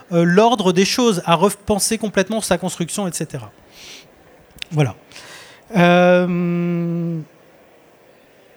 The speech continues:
je regarde un peu mes notes. J'ai, j'ai pris des notes sur papier. D'habitude, je les prends sur téléphone, mais je trouve ça assez horrible de,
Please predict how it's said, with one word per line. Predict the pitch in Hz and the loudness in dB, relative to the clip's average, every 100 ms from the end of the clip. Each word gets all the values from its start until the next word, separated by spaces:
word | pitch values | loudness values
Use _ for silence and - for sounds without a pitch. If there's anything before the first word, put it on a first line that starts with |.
| _ - - | _ -20 -16
je | - | -6
regarde | 160 160 175 | -2 2 2
un | 160 | 2
peu | 156 160 | -2 0
mes | 160 | 2
notes. | 190 214 | 0 -2
J'ai, | 165 151 | -6 -4
j'ai | 151 | -6
pris | 156 - 175 | -6 -6 -2
des | 170 | 0
notes | 180 185 | 0 -4
sur | 151 | -8
papier. | 175 156 202 | -8 -6 -2
D'habitude, | 175 151 208 | -2 -4 -6
je | 170 | -4
les | 160 | -4
prends | - 170 | -4 -4
sur | 180 | -4
téléphone, | - 170 165 - 214 | -2 -2 -2 -4 -4
mais | 160 | -4
je | |
trouve | - 160 | -6 -8
ça | - | -6
assez | 156 156 196 | -6 -4 -4
horrible | 170 170 147 | -2 -4 -2
de, | 135 | -4